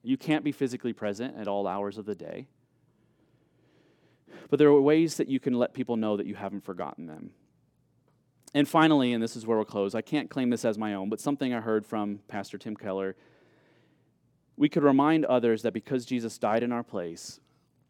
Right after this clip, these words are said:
our bad things will always turn out for good, our good things will never be lost, and our best things are always yet to come.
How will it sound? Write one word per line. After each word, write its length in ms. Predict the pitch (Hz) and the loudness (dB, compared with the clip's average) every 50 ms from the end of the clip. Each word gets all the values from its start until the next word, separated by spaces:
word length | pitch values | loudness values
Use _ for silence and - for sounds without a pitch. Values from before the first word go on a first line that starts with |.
| _ _ _ _ _ _ _ _ _ _ _ _ _ _ | _ _ _ _ _ _ _ _ _ _ _ _ _ _
our 120 | 110 113 | -6 -4
bad 280 | 104 113 110 110 117 110 | -2 0 0 0 -2 -2
things 560 | - 120 113 110 107 101 101 - - - - _ _ _ _ _ | -2 -4 -4 -2 -4 -4 -6 -8 -14 -18 -20 _ _ _ _ _
will 120 | 107 113 | -2 -2
always 300 | 98 95 107 107 113 110 | 0 2 0 0 -2 -4
turn 160 | - - 117 107 | -6 -8 -6 -6
out 160 | 104 95 - | -6 -8 -8
for 120 | - 117 | -12 -14
good, 360 | 107 104 92 82 85 87 95 98 _ _ _ _ _ _ _ _ _ _ _ _ _ _ _ _ _ _ _ _ _ _ - | -10 -10 -10 -10 -10 -12 -14 -18 _ _ _ _ _ _ _ _ _ _ _ _ _ _ _ _ _ _ _ _ _ _ -6
our 140 | 101 107 | -6 -6
good 280 | 95 104 117 113 107 - | -2 0 -2 -2 -2 -2
things 520 | - 113 104 101 101 98 98 - - - - - | -4 -4 -2 -2 -4 -6 -8 -10 -14 -18 -20 -14
will 140 | - 104 | -12 -8
never 260 | 98 98 98 92 107 101 | -6 -4 -2 -2 -2 -2
be 120 | 107 117 | -2 -2
lost, 540 | 107 95 82 80 80 - - - - - _ _ _ _ _ _ | -2 -2 -2 -4 -6 -10 -12 -20 -20 -20 _ _ _ _ _ _
and 100 | - 104 | -12 -8
our 100 | 104 104 | -8 -6
best 300 | 92 101 98 95 - - | -4 -6 -6 -8 -8 -12
things 420 | - 101 92 90 92 87 - - - _ _ _ _ _ _ _ _ _ _ _ _ _ _ _ _ _ _ _ _ _ _ _ _ _ _ | -12 -12 -12 -12 -12 -14 -16 -18 -20 _ _ _ _ _ _ _ _ _ _ _ _ _ _ _ _ _ _ _ _ _ _ _ _ _ _
are 120 | 98 101 101 | -4 -4 -2
always 260 | 95 92 95 90 - | -2 -4 -6 -8 -8
yet 160 | 95 82 - | -12 -12 -12
to 80 | - - | -14 -20
come. 300 | - - 76 58 50 104 | -18 -16 -16 -16 -16 -18